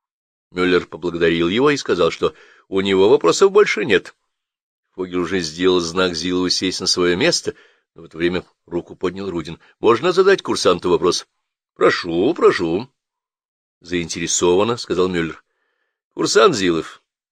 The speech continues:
ответьте, пожалуйста, сколько стоит в Москве проезд в метро и на трамвае? Зависит ли цена?»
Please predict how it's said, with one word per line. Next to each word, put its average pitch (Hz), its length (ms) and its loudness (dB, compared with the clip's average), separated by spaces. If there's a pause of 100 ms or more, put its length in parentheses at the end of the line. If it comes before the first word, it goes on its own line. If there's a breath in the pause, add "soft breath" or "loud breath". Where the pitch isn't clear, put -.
(460)
ответьте, 196 560 -2
пожалуйста, 92 460 0
сколько 220 460 -2
стоит 202 340 -2
в - 40 -12
Москве 185 380 0
проезд 170 440 0
в 143 40 -8
метро 151 400 2
и 190 60 6
на 185 100 0
трамвае? 95 540 2 (1040)
Зависит 98 460 -2
ли 185 100 0
цена?» 196 400 0